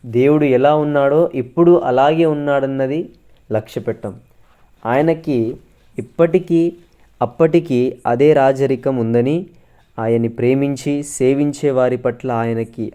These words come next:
అదే ప్రేమ ఉందని, ఆ రోజుల్లో వాళ్ళ కోసం ఆయన చేసిన పనులనే ఈ రోజుల్లోనూ చేయగలడని, ఇదంతా ఎందుచేతనంటే ఆయన సజీవుడు,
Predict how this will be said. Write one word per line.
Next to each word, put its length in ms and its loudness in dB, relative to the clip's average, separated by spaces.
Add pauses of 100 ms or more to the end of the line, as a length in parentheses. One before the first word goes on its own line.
అదే 300 0
ప్రేమ 360 -2
ఉందని, 560 -2 (680)
ఆ 120 0
రోజుల్లో 600 4
వాళ్ళ 280 2
కోసం 460 -4
ఆయన 220 -2 (100)
చేసిన 320 -8
పనులనే 840 -6 (420)
ఈ 140 -2
రోజుల్లోనూ 840 0 (380)
చేయగలడని, 760 -2 (440)
ఇదంతా 520 2
ఎందుచేతనంటే 1300 -2 (180)
ఆయన 320 -6
సజీవుడు, 920 -6